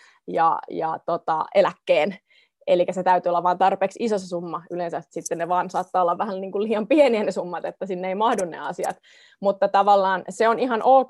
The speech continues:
että se voi olla siellä, mutta että se ei olisi ainut vaihtoehto. Että jos opettaja haluaa toimia freelancerina ja haluaa, tota, niinku,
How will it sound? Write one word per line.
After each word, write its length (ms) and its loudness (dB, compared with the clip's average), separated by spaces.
että 100 -2
se 120 -2
voi 160 2
olla 260 4
siellä, 360 2
mutta 260 -2
että 160 -2
se 100 -2
ei 80 0
olisi 200 -4
ainut 300 0
vaihtoehto. 500 -8
Että 160 -4
jos 100 -4
opettaja 380 -4
haluaa 200 0
toimia 340 -2
freelancerina 720 -2
ja 60 -6
haluaa, 400 0
tota, 420 -2
niinku, 340 0